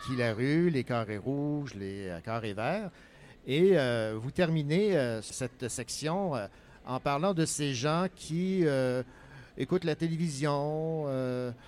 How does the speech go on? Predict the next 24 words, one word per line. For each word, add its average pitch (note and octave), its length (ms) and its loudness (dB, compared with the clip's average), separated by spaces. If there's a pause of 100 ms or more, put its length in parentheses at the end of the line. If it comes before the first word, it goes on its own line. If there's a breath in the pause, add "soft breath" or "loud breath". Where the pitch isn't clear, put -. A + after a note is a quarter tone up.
(400 loud breath)
euh, A#2+ 240 -6
ne C3 160 -2
pensent D#3 260 -2
pas E3+ 280 2
à C3 80 0
ces, C3 400 -2
euh, A#2 360 -4
à B2 40 -8
ces C#3+ 180 -6
manifestants, C#3 880 -2
lavent C3+ 240 -2
la C#3 120 0
vaisselle, C3+ 880 -2
euh, A2+ 240 -2
roulent D3 200 2
leurs C#3 140 0
cigarettes, D3 640 -2
regardent C#3+ 320 -2
les C3+ 160 -4
enfants C3+ 280 -4
jouer B2 240 -2
sur C3+ 160 -4
le B2+ 100 -2
prélat. A#2+ 540 -4